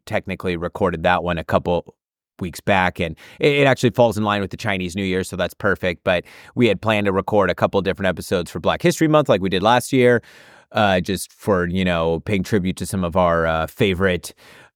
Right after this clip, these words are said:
martial arts and action movie stars, uh, who are African American or perhaps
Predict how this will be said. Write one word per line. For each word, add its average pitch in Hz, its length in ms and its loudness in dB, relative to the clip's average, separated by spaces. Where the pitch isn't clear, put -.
martial 127 400 2
arts 107 320 0
and 104 100 -4
action 101 300 -4
movie 101 240 -2
stars, 104 720 2
uh, 92 640 0
who 101 180 -2
are 90 240 0
African 98 300 -4
American 98 560 -2
or 123 460 4
perhaps 104 680 0